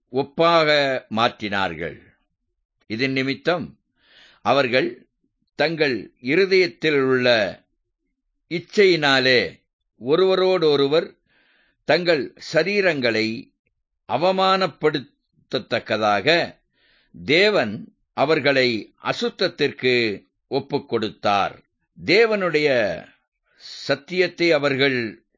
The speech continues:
பொய்யா-, பொய்யாக மாற்றி, சிருஷ்டிகரை தொழுது கொள்ளாமல்,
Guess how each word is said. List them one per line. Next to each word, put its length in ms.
பொய்யா-, 640
பொய்யாக 520
மாற்றி, 760
சிருஷ்டிகரை 840
தொழுது 380
கொள்ளாமல், 720